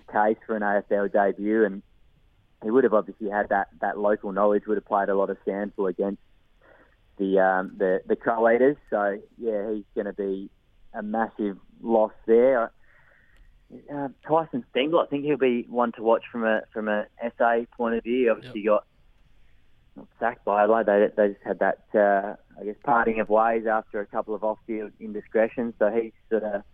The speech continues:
Speaker 1: looks like he's enjoying his footy again, playing out at Woodville West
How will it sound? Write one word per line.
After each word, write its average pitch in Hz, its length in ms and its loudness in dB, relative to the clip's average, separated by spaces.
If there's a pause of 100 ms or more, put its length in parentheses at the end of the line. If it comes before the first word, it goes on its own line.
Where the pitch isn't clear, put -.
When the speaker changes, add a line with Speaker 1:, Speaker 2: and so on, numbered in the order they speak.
(280)
Speaker 1:
looks - 140 -10
like 131 200 0
he's 110 120 -12
enjoying 123 440 2
his 107 100 -4 (100)
footy 120 280 -2
again, 110 400 -6 (440)
playing 107 340 0
out 104 160 0
at - 160 0
Woodville 110 500 -4 (120)
West 113 200 0